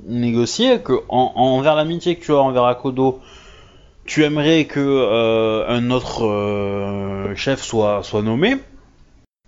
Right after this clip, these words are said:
Et en plus, tu dis, bah, en fait, ce, ce que moi je souhaiterais comme faveur, c'est ce que, euh, la magis-, c'est ce que la gouverneure voudrait aussi, et c'est ce qu'elle va vous demander. Elle va vous le demander sous, par ces raisons-là,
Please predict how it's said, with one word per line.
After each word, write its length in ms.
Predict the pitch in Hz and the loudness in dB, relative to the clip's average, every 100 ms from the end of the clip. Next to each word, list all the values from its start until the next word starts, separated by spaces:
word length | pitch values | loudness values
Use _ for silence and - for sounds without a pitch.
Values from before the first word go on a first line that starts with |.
| - - - - - - | -18 -18 -20 -20 -8 0
Et 160 | 147 | 2
en 140 | 131 135 | 2 0
plus, 320 | 254 269 - | -4 -4 -6
tu 160 | 180 | -8
dis, 240 | 165 175 180 | -8 -4 -2
bah, 500 | 139 120 113 107 107 | 2 4 6 4 2
en 60 | |
fait, 240 | - 185 - | 2 0 -2
ce, 220 | - 110 110 | -14 -14 -14
ce 140 | - | -10
que 160 | 107 127 | -4 -2
moi 240 | 127 135 | 0 0
je 160 | 123 120 | -2 -6
souhaiterais 400 | - 123 - 135 | -2 0 0 0
comme 220 | 120 117 | -2 -2
faveur, 460 | 120 139 247 254 - - - - - _ | 0 2 2 2 -6 -20 -20 -20 -20 _
c'est 220 | - - 135 | -14 -8 -6
ce 120 | - | -2
que, 100 | 147 | 0
euh, 560 | 139 135 120 113 113 117 | 2 4 6 6 4 4
la 100 | 123 | 2
magis-, 320 | 135 131 139 | 2 0 -4
c'est 480 | - - 131 - 123 | -8 -10 -10 -8 -6
ce 80 | |
que 100 | - | -2
la 220 | 131 123 113 | 2 2 2
gouverneure 460 | 123 127 127 120 | 0 0 0 -2
voudrait 320 | 113 120 143 | -2 0 2
aussi, 280 | 143 123 226 - - - - - - - | 2 0 -4 -10 -14 -16 -16 -20 -20 -12
et 60 | - | -8
c'est 100 | 113 | -4
ce 60 | |
qu'elle 120 | 127 117 | 0 2
va 80 | |
vous 140 | 113 110 | 2 0
demander. 340 | 113 117 151 - - - - - - - _ - - - - - _ _ - - _ _ - | 0 0 -2 -6 -20 -20 -20 -20 -20 -20 _ -20 -20 -20 -20 -20 _ _ -20 -20 _ _ -2
Elle 100 | 151 | 2
va 140 | 165 | 2
vous 100 | 156 | 2
le 80 | 151 | 0
demander 420 | 143 147 147 147 | 0 0 2 2
sous, 360 | 123 - 120 - - _ - | 2 -4 -6 -10 -16 _ -2
par 200 | 151 - | -2 -2
ces 140 | 143 | -4
raisons-là, 480 | 123 120 123 151 | -2 -2 0 0